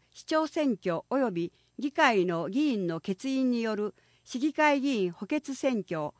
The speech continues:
四月十四日告示、二十一日投票の日程で行います。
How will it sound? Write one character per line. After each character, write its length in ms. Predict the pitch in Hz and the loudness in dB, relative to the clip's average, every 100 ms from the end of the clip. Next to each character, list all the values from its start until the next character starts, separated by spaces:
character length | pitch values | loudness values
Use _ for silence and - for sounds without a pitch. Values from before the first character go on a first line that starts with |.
| _ _ - | _ _ -12
四 160 | - | -2
月 260 | 294 285 190 | -2 -2 -4
十 200 | 233 247 | -2 0
四 120 | 254 | 0
日 240 | - 220 | 0 -2
告 320 | 214 185 214 180 | -2 -4 -4 -2
示、 220 | 185 - _ _ _ 254 | -4 -4 _ _ _ -2
二 120 | 294 | 2
十 200 | 269 208 | 2 0
一 200 | 190 262 | -2 -2
日 240 | 262 233 | -2 -2
投 220 | 247 247 | -2 0
票 240 | 254 240 226 | 0 0 -2
の 180 | 220 - | -2 -2
日 180 | 202 - 220 | -4 -4 -2
程 160 | 202 | 0
で 100 | 190 | 0
行 200 | 180 202 196 180 | 0 -2 -2 -2
い 80 | 170 | -4
ま 120 | 170 | -6
す。 160 | - | -10